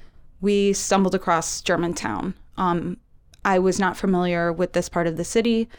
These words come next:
um, but we had an attic apartment on Duval Street, and it was just amazing.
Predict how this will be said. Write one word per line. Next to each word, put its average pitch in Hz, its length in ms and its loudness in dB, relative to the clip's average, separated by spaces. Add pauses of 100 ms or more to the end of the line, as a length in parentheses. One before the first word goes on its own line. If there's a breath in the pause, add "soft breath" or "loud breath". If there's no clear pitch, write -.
(240 loud breath)
um, 170 320 0
but 175 160 2
we 185 180 0
had 202 220 2
an 190 140 0
attic 202 320 2
apartment 180 500 -2
on 175 160 -2
Duval 165 300 -2
Street, 147 500 -6 (140)
and 175 360 -4
it - 240 -2
was 165 580 -2 (680)
just 240 200 2
amazing. 180 680 -2